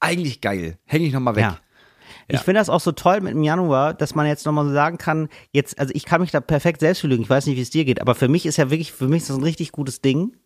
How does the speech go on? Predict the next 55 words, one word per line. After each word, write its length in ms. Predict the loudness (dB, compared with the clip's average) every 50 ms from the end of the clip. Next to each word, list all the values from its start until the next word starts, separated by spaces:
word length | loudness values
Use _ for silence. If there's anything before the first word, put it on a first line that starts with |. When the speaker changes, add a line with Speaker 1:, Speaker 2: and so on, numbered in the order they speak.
| _ _
Speaker 2:
Für 140 | 0 2 2
mich 100 | 2 2
ist 80 | -2
das 180 | -2 -4 -2 0
Speaker 1:
Mhm. 120 | 2 4
Speaker 2:
Hochamt. 640 | 4 4 4 2 0 0 0 0 0 -2 -6 -8 -14 _ _ _ -6
Das 200 | -4 -2 0 2
Hochamt 380 | 2 2 2 2 0 0 2 2
der 60 | 0
Feiertage 600 | 2 2 2 4 2 2 0 0 0 0 0 -2
ist 160 | -2 -4 -4
für 100 | -2 -2
mich 160 | -2 -2 -2
Silvester, 500 | -2 0 2 2 2 2 2 0 0 -2
Speaker 1:
Mhm. 40 | -2 -6 -12 -20 -20 -10 -2 0
Speaker 2:
weil 120 | 0 0
für 120 | 2 0
mich 260 | -2 -2 -2 -2 -4 -4
geht 220 | -4 -2 0 2
dann 220 | 2 2 2 0 -6 -12 -18 -12 -6
mit 180 | -2 0 2 2 2 2
dem 140 | 2 0 0
ersten 340 | 2 2 2 2 2 0 0
Januar 320 | 2 2 2 0 0 0
geht 220 | 0 -2 -2 -4 -2
für 160 | 0 0 2
mich 320 | 2 2 0 -4 -8 -18 _ -6 -2
ein 180 | 0 2 2
neues 320 | 4 2 2 2 0 0 -2
Leben 280 | -2 0 0 -2 -2
los. 360 | -4 -4 -6 -8 -12 -16 -20 _ _ _ _ _ _ _ 2
Speaker 1:
Ja. 280 | 4 4 4 2 -4 _ _ _ _ _ _ _ _ _ _
Speaker 2:
Ich 200 | -6 -6 -4 0
bin 160 | 0 2 2
da 120 | 2 0 0
in 120 | 0 0
der 120 | 2 4 4
Speaker 1:
Neue 180 | 6 6 4
Speaker 2:
Lage, 160 | 4 4 4
Speaker 1:
Chance. 200 | 4 4 4 4
Speaker 2:
komplett 440 | 2 2 2 2 2 2 2 2 -2 _ _ _
ernst, 420 | -2 2 2 4 2 2 0 -6 -4 0
ja, 240 | 2 2 2 2 -2 _
also 160 | -6 -6 -4 -2
für 120 | 0 0
mich 200 | 2 0 0 -2
ist 140 | -4 -6 -6
es 100 | -6 -6
wie, 260 | -6 -6 -8 -8 -10 -8
äh, 120 | -10 -10 -10
die 280 | -10 -8 -8 -6 -6
Staffel 400 | -6 -4 -2 -2 -2 0 -2 -2
ist 180 | -2 -2 -4 -4
zu 80 | -4
Ende. 380 | -2 -2 0 0 0 0 -2 -4